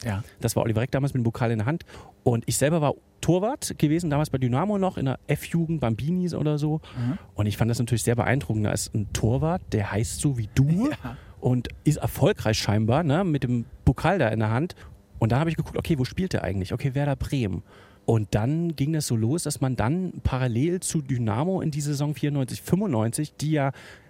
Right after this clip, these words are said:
Speaker 2: nicht so unerfolgreich endete, das war halt Zufall, dass man das ein bisschen beobachtete, wie hat Werder Bremen denn abgeschnitten, wie hat Olli Reck sich gemacht dann während der Spiele und Dynamo ist abgestiegen in der Saison,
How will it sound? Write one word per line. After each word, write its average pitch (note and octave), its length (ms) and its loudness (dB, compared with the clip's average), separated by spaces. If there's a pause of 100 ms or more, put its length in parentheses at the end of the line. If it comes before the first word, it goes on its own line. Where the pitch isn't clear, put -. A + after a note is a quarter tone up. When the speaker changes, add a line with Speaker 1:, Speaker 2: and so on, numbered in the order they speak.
Speaker 2:
nicht B2+ 240 0
so F3 280 4
unerfolgreich C3 640 0
endete, A#2+ 400 0
das C3+ 180 -4
war B2 160 2
halt A#2 160 -2
Zufall, D#3+ 480 -2 (400)
dass B2 120 2
man C#3+ 80 0
das D3 120 -2
ein D#3 40 -2
bisschen D#3 180 2
beobachtete, C#3+ 500 0
wie D3+ 100 0
hat D3+ 160 -2
Werder D3+ 200 2
Bremen F3 200 0
denn B2+ 80 0
abgeschnitten, A2+ 460 -2
wie B2+ 60 2
hat C#3 100 -2
Olli C#3 160 0
Reck D3+ 180 -2
sich - 220 -2
gemacht G#2+ 420 0
dann A2 100 2
während G#2+ 220 2
der G#2 80 0
Spiele G#2 380 -2
und - 240 -4 (600)
Dynamo C#3 300 2
ist - 160 -4
abgestiegen F#3+ 480 -2
in F#3+ 60 0
der F3+ 60 -2
Saison, F3+ 440 -2